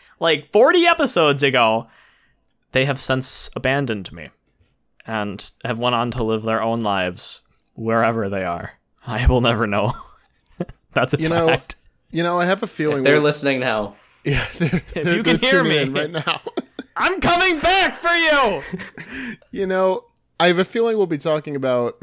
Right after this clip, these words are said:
Speaker 2: judging by the, the lineup that I have on my screen, it looks like we'll be talking about, uh, Ryan's car later on, which I'm very excited for.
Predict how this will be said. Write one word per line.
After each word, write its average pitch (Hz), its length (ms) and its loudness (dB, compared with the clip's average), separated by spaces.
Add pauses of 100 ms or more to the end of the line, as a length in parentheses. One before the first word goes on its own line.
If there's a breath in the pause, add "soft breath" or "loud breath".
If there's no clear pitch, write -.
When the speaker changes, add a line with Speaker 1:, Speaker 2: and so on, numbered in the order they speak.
Speaker 2:
judging 165 340 -2
by 139 160 -2
the, 120 360 -6
the 120 120 -8
lineup 120 420 -8
that 110 120 -10
I 107 80 -10
have 113 180 -12
on 113 100 -12
my 110 160 -12
screen, 117 320 -12
it 120 140 -10
looks 151 200 -6
like 160 100 -2
we'll 135 100 -2
be 120 100 -4
talking 131 280 -4
about, 117 320 -4 (220)
uh, 107 160 -4
Ryan's 113 320 -12
car 123 400 -4 (180)
later 110 240 -4
on, 98 160 -12
which 104 140 -12
I'm 104 120 -12
very 117 220 -4
excited 92 460 -10
for. - 260 -14